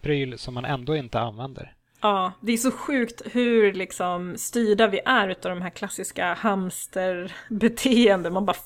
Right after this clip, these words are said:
Speaker 2: fyller kinderna med loot liksom. Och så står man där som en svinfet hamster inför sista bossen. Har trettiosju mega potions och
Speaker 1: Ja.
Speaker 2: femton liksom ball of fire och bara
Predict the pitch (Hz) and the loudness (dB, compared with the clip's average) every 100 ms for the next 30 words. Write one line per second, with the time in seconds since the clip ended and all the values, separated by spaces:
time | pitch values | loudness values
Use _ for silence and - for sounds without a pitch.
0 | - _ - 269 254 240 226 - 226 208 | -18 _ -2 0 4 6 4 2 -2 2
1 | 208 214 202 208 240 202 190 - 165 - | 2 2 2 0 0 -2 -4 -6 -10 -8
2 | 190 214 - 240 226 220 190 160 - - | -6 -6 -2 2 4 4 4 0 -2 -12
3 | - _ - - - 208 202 - 247 226 | -20 _ -8 -4 0 0 -2 0 0 2
4 | 233 202 202 - 214 190 - 240 247 233 | 2 0 -2 2 0 0 -2 0 0 -2
5 | 175 165 185 196 - - - 190 202 - | -4 -4 -4 -4 -4 -4 -4 -2 -4 -4
6 | - - - - - 202 196 - 226 226 | -6 -6 -14 -18 -6 -4 -4 0 2 2
7 | - 269 - - 269 311 311 240 208 226 | 0 -4 -4 -6 0 2 4 2 4 6
8 | 262 240 190 202 180 175 175 170 180 185 | 6 6 4 4 0 -2 -4 -4 -4 -4
9 | - - - 277 240 208 196 - - 214 | -6 -10 2 4 4 2 -2 -4 0 0
10 | 170 160 165 160 160 - - - 208 226 | 0 -6 -4 -6 -6 -12 -16 -14 -14 -14
11 | _ 196 180 - 190 208 202 196 - 220 | _ -10 -10 -12 0 2 2 0 0 2
12 | 202 196 170 185 185 - | 2 4 2 2 -2 -4